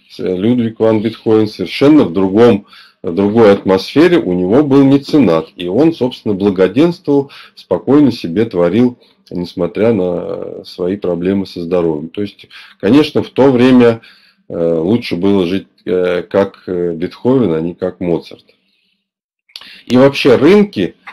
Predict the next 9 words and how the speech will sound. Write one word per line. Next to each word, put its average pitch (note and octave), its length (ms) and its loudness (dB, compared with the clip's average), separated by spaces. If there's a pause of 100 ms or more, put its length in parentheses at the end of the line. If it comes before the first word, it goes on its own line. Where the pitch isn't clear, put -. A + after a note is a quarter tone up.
(680)
охватили A2 640 2
творческую G#2 580 -2
деятельность B2+ 500 -2
только D#3+ 300 0
начиная A2 640 2
с - 240 -14
эпохи F#2+ 580 -4
развития G2 880 0
капитализма. F2 880 -4